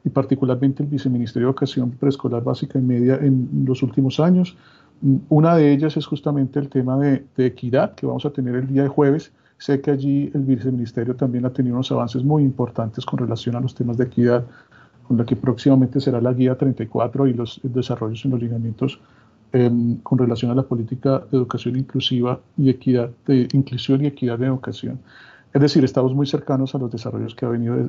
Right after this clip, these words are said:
eh, realizando el Viceministerio de Educación Preescolar, eh, Básica y Media. Doctora Constanza, un placer tenerla en este espacio, eh,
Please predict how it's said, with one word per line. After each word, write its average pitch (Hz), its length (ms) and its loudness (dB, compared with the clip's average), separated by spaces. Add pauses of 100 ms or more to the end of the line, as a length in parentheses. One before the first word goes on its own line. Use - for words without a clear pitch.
eh, 117 360 -2
realizando 113 500 -2
el 123 280 -2
Viceministerio 117 540 -2
de - 40 0
Educación 123 300 -2
Preescolar, 120 520 -6 (560)
eh, 127 60 0
Básica 120 380 -2
y 117 40 -2
Media. 117 320 -6
Doctora 160 640 2
Constanza, 156 500 -4
un 180 140 -2
placer 170 400 -4
tenerla 165 380 -2
en 165 80 -2
este 160 220 -6
espacio, 180 680 0
eh, 131 380 2